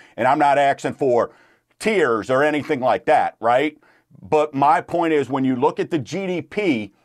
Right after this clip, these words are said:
that's gross domestic product, that is how is the economy growing. They're expecting one point eight, two point four.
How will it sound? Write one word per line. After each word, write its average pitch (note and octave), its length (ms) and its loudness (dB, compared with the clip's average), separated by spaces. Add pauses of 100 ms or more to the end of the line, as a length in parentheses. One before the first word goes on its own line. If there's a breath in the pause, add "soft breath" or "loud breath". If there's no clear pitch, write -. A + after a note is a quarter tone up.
(320)
that's A#2+ 220 -2
gross D#3+ 320 0
domestic E3 460 -2
product, E3+ 340 2
that C3 160 2
is C#3 160 -6
how C#3 440 2
is C#3+ 180 -6
the C#3 120 -2
economy B2+ 480 -2
growing. B2 480 0 (240 soft breath)
They're A2+ 160 0
expecting D3 560 -2
one D3 160 -2
point D#3+ 300 -2
eight, F#3 240 -4
two D3+ 160 -8
point E3 340 -4
four. A#3+ 600 -4